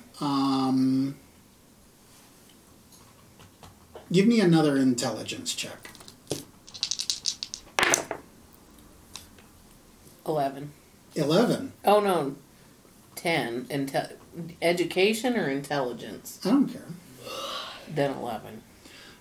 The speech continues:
Speaker 1: All right,
Speaker 2: For
Speaker 1: eleven.
Speaker 2: education.
Speaker 1: You, um, yes, you deduce that this is a very simplistic mechanism, um,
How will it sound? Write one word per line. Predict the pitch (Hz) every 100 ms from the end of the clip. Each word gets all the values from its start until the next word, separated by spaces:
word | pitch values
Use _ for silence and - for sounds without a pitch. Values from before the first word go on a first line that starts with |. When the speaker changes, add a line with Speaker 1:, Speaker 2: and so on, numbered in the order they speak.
| -
Speaker 1:
All | 269
right, | 240 151 151 165
Speaker 2:
For | -
Speaker 1:
eleven. | 226 247 247 165 143
Speaker 2:
education. | - - - - -
Speaker 1:
You, | 165 196 302 349 359 302 196 -
um, | 170 170 165 160 147 143 135 - - - - - - - -
yes, | 190 240 -
you | 175 285
deduce | 302 208 226 247 -
that | 175
this | 185 202 -
is | 180
a | 165 139
very | 135 156 202
simplistic | 196 - 165 143 - 196 - 269
mechanism, | 202 165 - 123 107 95 - 101 135 202 - - - - - -
um, | 151 147 143 139 135 131 131 123